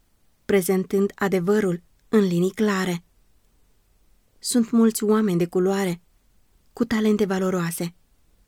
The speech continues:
care vor fi convertiți la adevăr dacă slujitorii noștri cultici de culoare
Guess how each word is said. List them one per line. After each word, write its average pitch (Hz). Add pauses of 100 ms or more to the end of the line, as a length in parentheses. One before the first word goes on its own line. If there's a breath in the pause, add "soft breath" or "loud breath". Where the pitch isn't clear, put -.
(200)
care 214
vor 196
fi 208
convertiți 196
la 180
adevăr 190 (600)
dacă 202
slujitorii 202
noștri 214
cultici 196
de 175
culoare 190